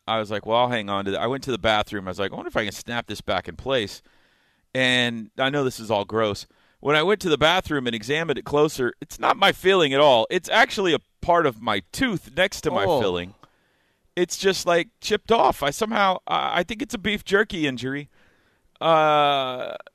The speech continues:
Speaker 2: But you're not in,
Speaker 1: so
Speaker 2: like, any type of pain or
Speaker 1: no
Speaker 2: anything?
Speaker 1: pain. It's not sensitive. It's
Speaker 2: Okay,
Speaker 1: not
Speaker 2: good, man. That could be really bad this weekend if something.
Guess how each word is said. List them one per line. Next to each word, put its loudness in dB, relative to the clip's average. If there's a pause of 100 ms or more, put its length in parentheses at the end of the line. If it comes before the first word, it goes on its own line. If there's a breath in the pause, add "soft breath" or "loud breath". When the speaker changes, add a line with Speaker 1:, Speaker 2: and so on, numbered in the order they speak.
(160)
Speaker 2:
But -6
you're 0
not 6
in, 6
Speaker 1:
so 2
Speaker 2:
like, 0
any -8
type -2
of -4
pain -8
or -6
Speaker 1:
no 6
Speaker 2:
anything? 2
Speaker 1:
pain. 2
It's -2
not 0
sensitive. 0
It's -6
Speaker 2:
Okay, -2
Speaker 1:
not 4
Speaker 2:
good, 2
man. -6
That -4
could -8
be -4
really -2
bad 0
this -10
weekend -8
if -12
something. -14